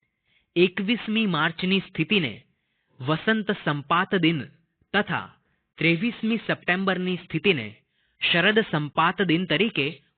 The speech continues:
ઓળખવામાં આવે છે. એટલે કે આ બંને દિવસે રાત દિવસ સરખા હોય છે. સૂર્યના કિરણો મકર વૃત્ત પર સીધા પડતા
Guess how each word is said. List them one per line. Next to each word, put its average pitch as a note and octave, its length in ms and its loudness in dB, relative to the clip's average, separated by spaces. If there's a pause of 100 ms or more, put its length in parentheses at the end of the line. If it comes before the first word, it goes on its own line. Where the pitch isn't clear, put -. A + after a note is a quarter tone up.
(160)
ઓળખવામાં G3 680 0
આવે B2+ 320 0
છે. G2 320 -10 (600)
એટલે C3 320 0
કે F#3+ 180 2 (480)
આ B2+ 100 0
બંને F#3+ 440 0
દિવસે E3+ 520 -2 (440)
રાત D3 300 0
દિવસ D#3 360 2 (480)
સરખા G3 360 2
હોય B2+ 260 -2
છે. G2 340 -8 (1600)
સૂર્યના A#3 560 0
કિરણો E3+ 500 0 (420)
મકર E3 400 2
વૃત્ત E3+ 340 -2
પર F3 280 2 (460)
સીધા F3+ 300 2
પડતા E3+ 520 0